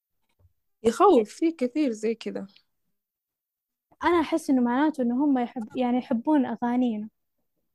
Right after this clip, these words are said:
Speaker 2: يتونسون على أغانينا، شكله ما عندهم طقاقات.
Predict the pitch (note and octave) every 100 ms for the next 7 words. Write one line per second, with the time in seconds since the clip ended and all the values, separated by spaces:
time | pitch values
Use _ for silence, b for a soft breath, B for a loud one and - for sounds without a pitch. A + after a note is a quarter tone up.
0 | - - C4+ C4+ C#4 D4+ B3 A#3 A#3+ C4
1 | C4+ C4+ C#4+ E4 E4 D4+ A3+ A3 - G#3
2 | A#3 A3 A3